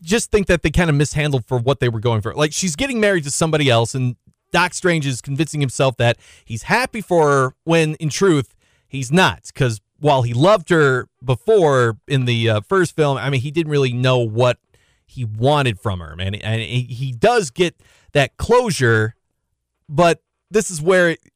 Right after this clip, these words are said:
it kinda gets a little bit loopy. He gets that closure from an alternate version of her rather than <laughs> the actual one from his own universe. And, and I think McAdams knew this, which, uh,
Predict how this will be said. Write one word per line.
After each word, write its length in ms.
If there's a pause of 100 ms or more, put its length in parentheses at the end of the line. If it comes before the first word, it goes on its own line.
(100)
it 220
kinda 260
gets 220
a 40
little 200
bit 140
loopy. 440 (240)
He 100
gets 200
that 160
closure 260
from 160
an 180
alternate 520
version 640
of 220
her 400 (520)
rather 320
than 260
<laughs> 60
the 220
actual 560
one 320 (240)
from 180
his 160
own 240
universe. 480
And, 240
and 140
I 160
think 340 (320)
McAdams 500
knew 200
this, 280 (140)
which, 400
uh, 160